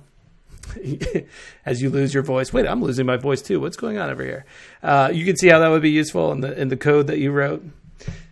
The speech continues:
You write <laughs> regularly. Uh, yeah, well, it, you know, co-, the code of honor that I,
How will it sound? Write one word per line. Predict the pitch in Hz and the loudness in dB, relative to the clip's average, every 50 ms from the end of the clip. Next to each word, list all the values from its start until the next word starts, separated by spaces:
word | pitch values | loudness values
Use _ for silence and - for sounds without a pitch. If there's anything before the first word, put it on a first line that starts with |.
| _ _ _ _ - - | _ _ _ _ -10 -4
You | 143 143 139 | -2 0 2
write | 131 135 131 139 156 151 - - | 4 4 4 4 2 -2 -4 -6
<laughs> | - 170 | -4 -2
regularly. | 165 - 151 - 147 - - 165 160 170 180 180 196 190 180 170 - - _ _ _ _ _ _ _ - _ _ _ _ - | 2 4 4 6 8 8 8 8 8 8 8 6 6 4 0 -6 -12 -20 _ _ _ _ _ _ _ -20 _ _ _ _ -10
Uh, | 131 123 127 123 120 127 - - | -6 -4 -2 -2 -2 -2 -4 -4
yeah, | 262 208 254 302 - 147 127 123 | 0 2 2 2 2 2 0 -2
well, | 139 185 233 233 180 143 139 147 165 185 220 254 | -2 0 2 2 4 4 2 0 -2 -6 -8 -8
it, | 247 185 - - - 370 | -8 -10 -10 -14 -14 -8
you | 233 202 160 | -6 -4 -4
know, | 131 131 135 147 156 180 - _ _ - - _ _ _ - | -4 -4 -6 -10 -12 -16 -20 _ _ -20 -20 _ _ _ -2
co-, | - 208 175 139 | 0 0 0 2
the | 147 147 | 0 -4
code | 143 - 175 165 147 123 | 0 4 4 4 4 4
of | 113 | 2
honor | 117 117 131 135 131 120 123 135 135 - | 0 0 0 -2 -4 -6 -6 -8 -10 -10
that | 135 127 123 131 | -10 -10 -8 -8
I, | 131 131 127 131 | -8 -8 -8 -10